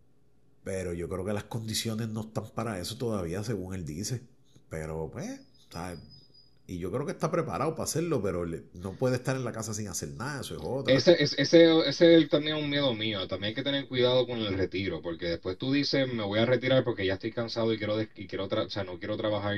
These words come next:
Speaker 2: tanto". Pero si es para estar en la casa viendo televisión, te va a ir mal.
Speaker 1: Sí, te va, sí.
Speaker 2: Te va a ir peor,
Speaker 1: Eso
Speaker 2: yo
Speaker 1: es,
Speaker 2: creo. Te,
Speaker 1: eso es lo que él
Speaker 2: el
Speaker 1: dice.
Speaker 2: retiro te, el retiro te va a encantar las primeras dos semanas, después vas a estar harto.
Speaker 1: Sí, va.
Speaker 2: Y sobre, y so-, y sobrepeso.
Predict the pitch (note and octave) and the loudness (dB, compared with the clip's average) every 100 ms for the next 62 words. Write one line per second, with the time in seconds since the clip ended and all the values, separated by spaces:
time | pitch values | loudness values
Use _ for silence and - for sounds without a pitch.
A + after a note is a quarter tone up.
0 | G2 A2 G#2 F#2+ G2 G2 - - - - | -4 -6 -6 -6 -10 -10 -18 -20 -20 -20
1 | - - G#2 G2 F#2+ A#2 C#3+ D3+ C#3 B2 | -12 -2 -2 0 -2 2 4 4 2 2
2 | B2 C#3 B2+ B2+ B2+ A2+ G2+ F#2+ F#2 B2+ | 2 2 0 4 4 4 2 -4 -6 -6
3 | G3 F3+ - G2+ E2+ E2+ C3 A2+ E3 D#3+ | -8 -12 -6 -2 0 0 0 0 2 0
4 | F3 - - D#2 C2+ C#2+ C#2 - - - | -2 -10 -8 -8 -8 -10 -10 -14 -16 -8
5 | F2+ D#2 G2 F#2 G#2 E3+ F#3 D#3+ B2 C3 | -6 0 0 4 8 8 8 6 10 8
6 | A#2 - - - - - A2 A2 G#2+ F#2+ | 8 2 -10 -16 -18 -8 0 2 4 2
7 | E2+ G2+ A2 A2+ A#2 A2+ A#2 A2+ B2+ B2+ | 0 0 0 2 0 0 -2 6 8 10
8 | B2 D3 F3 F#3 C#3+ C#3 B2+ B2 C#3+ F3 | 10 10 10 8 6 6 4 4 4 6
9 | F#3+ F#3+ F#3 F3+ G3+ F3 D3 C3+ F3 D#3 | 4 4 4 6 8 8 6 4 4 4
10 | D3 - D#3 A2+ G2+ G2 G2 C3 E3+ D3 | 2 4 4 4 2 2 0 4 4 6
11 | E3 E3 E3 - B2 A#2 A2 D#2 - _ | 4 4 4 4 2 0 -2 -8 -14 _
12 | _ - F#2+ A#2+ C#3 F3 F3+ A2 A2+ A#2+ | _ -8 -4 0 2 2 2 0 2 2
13 | B2 A2+ B2+ B2 - C#3 C#3 A#2+ A2+ - | 6 6 6 2 2 0 2 4 6 6
14 | C#3 B2+ F2+ | 4 4 0